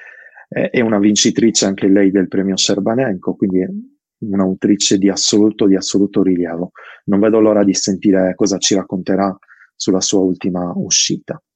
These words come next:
Per farla breve, siamo quasi arrivati alla fine.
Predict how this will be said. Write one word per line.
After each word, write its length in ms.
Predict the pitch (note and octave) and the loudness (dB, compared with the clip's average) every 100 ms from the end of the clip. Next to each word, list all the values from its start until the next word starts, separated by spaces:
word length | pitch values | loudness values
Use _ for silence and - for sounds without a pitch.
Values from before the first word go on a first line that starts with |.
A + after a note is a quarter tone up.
| _ _ _ _ | _ _ _ _
Per 280 | - - G#2 | -8 -6 -2
farla 300 | A#2+ A#2+ A2+ | 0 2 2
breve, 460 | A#2+ C3 C#3 D3 - - - _ | 2 2 2 -2 -10 -20 -20 _
siamo 200 | - G2+ | -6 -4
quasi 240 | G2+ G#2 G#2 | 0 2 4
arrivati 640 | G2 G2 F#2+ - G#2+ G2 | 4 2 0 -2 2 4
alla 200 | G2 F#2+ | 2 0
fine. 480 | - - C3 D3+ | -4 -4 -2 -4